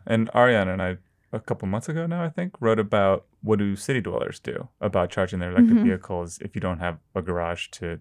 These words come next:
Speaker 1: to do so. Uh, and there's, I think, going to be interesting things happening in, in lower income neighborhoods in particular. We need to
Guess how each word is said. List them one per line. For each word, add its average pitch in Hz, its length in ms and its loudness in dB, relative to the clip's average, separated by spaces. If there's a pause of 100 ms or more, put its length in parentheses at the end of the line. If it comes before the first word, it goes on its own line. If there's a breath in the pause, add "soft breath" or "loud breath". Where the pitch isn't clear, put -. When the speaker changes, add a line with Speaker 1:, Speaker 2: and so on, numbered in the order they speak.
Speaker 1:
to 90 100 -6
do 85 160 -10
so. - 360 -8 (520 soft breath)
Uh, 95 40 -4
and 92 180 2
there's, 92 160 -2
I 107 100 -4
think, 92 140 -2
going 92 160 -2
to 82 40 -6
be 90 200 -4
interesting 95 380 -6
things 90 280 -6
happening 92 380 -4
in, 87 280 -6
in 90 160 -4
lower 90 220 -2
income 101 240 -2
neighborhoods 90 380 -2
in 92 80 -6
particular. - 600 -4
We 98 100 -6
need 95 160 -4
to 98 100 -6